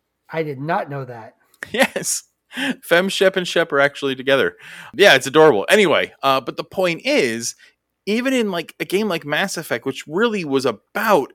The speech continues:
Speaker 2: anti-sexism and anti-racial bigotry, that kind of thing, FemShep still had titty armor.
Speaker 1: Yeah.
Speaker 2: And it was like, for, first of all, if you were designing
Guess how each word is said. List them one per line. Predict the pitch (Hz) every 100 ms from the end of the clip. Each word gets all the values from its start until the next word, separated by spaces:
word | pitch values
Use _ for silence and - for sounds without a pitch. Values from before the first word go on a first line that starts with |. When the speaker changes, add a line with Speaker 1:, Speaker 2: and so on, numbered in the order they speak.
| -
Speaker 2:
anti-sexism | 156 160 156 135 - 139 - 123 110 117 110
and | 110
anti-racial | 123 135 131 120 120 117 107
bigotry, | - 110 113 117
that | 110 113
kind | 123 107
of | 98
thing, | 101 104 _ - - _ _
FemShep | - 170 180 170 165
still | - 151 135
had | 127
titty | - 135 101
armor. | 85 82 53 - _ _ - -
Speaker 1:
Yeah. | 160 202
Speaker 2:
And | 170 175
it | 170
was | 170
like, | 175 175 170 -
for, | - 208 _
first | - 285 302
of | 233
all, | 202
if | 156 147
you | 208
were | 262 156 127 _ 151 -
designing | 147 160 135 156 214 302 233 131